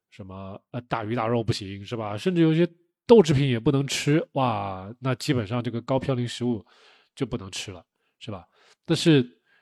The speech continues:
有一些东西，我记得，比如说像鸡精，它里面会有这种比较纯的这种腺苷类的这种，呃，成分，这尽量是避免会比较好一点。啊，某一些饮料，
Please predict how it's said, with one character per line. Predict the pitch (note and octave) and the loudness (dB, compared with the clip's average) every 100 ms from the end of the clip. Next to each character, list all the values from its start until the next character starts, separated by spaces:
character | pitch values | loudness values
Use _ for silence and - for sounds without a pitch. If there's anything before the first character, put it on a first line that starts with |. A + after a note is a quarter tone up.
| _ | _
有 | B2+ G#2 A2 | -2 0 -2
一 | |
些 | B2 F#3 F#3+ | 2 4 4
东 | F#3+ F3+ | 2 -2
西， | E3 A2 - | -2 -6 -6
我 | A#2 | -6
记 | - | -4
得， | B2+ A2 G#2+ - _ _ _ | -2 -4 -6 -14 _ _ _
比 | - | -8
如 | A2 | -4
说 | G#2+ B2+ | 0 0
像 | C#3+ B2 G#2 - _ _ | 0 -2 -4 -12 _ _
鸡 | - | -4
精， | B2 D3 D3+ - _ _ _ _ - | -2 -2 -4 -14 _ _ _ _ -16
它 | - | -12
里 | A2+ | -10
面 | G2 G2+ | -10 -4
会 | C3+ | -2
有 | A2+ F#2 | -2 -4
这 | F#2+ | -10
种 | G#2+ F2+ _ | -12 -14 _
比 | - | -14
较 | - | -10
纯 | G2+ - - F2 | -10 -10 -10 -6
的 | B2 | -4
这 | B2 | -4
种 | A2 | -4
腺 | F#2 - D3+ | -4 -4 -4
苷 | G#2 C#3 | -4 -2
类 | F#3+ C#3+ | 0 0
的 | |
这 | A2+ | -2
种， | A2 E2 - _ _ _ _ _ | -8 -12 -18 _ _ _ _ _
呃， | - | -14
成 | F#2+ - G#2 G#2 | -8 -8 -8 -4
分， | D3 B2 _ _ _ _ | -2 -2 _ _ _ _
这 | - C#3+ | -2 -2
尽 | - C#3+ | -2 -6
量 | B2 G#2 | -4 -6
是 | A2+ | -8
避 | C3+ | -6
免 | A2 F2+ | -6 -8
会 | D#2 G#2+ | -10 -10
比 | - | -10
较 | |
好 | F#2+ - D#2+ | -14 -14 -18
一 | F2+ | -18
点。 | - _ _ _ _ _ | -18 _ _ _ _ _
啊， | G#2+ | -14
某 | G2 G2+ | -8 -4
一 | A2+ | 0
些 | E3 | 2
饮 | D#3 F#2 | 0 0
料， | C#3 D#3 F2 | 2 2 -2